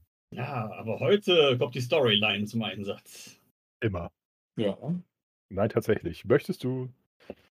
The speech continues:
Speaker 3: Ja, also ich meine, im
Speaker 2: sozusagen deinen
Speaker 3: Endeffekt
Speaker 2: Zug machen?
Speaker 3: Sicher.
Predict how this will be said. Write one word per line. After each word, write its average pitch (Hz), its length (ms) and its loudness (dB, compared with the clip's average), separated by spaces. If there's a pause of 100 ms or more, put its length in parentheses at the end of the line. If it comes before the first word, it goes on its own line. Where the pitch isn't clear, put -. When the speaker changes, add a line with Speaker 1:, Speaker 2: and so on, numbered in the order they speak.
(220)
Speaker 3:
Ja, 214 260 4 (100)
also 160 200 -2
ich 135 60 -6
meine, 147 220 4
im 135 60 2
Speaker 2:
sozusagen 147 240 6
deinen 147 120 6
Speaker 3:
Endeffekt 202 280 -2
Speaker 2:
Zug 135 120 -14
machen? 98 320 -2 (460)
Speaker 3:
Sicher. 156 340 6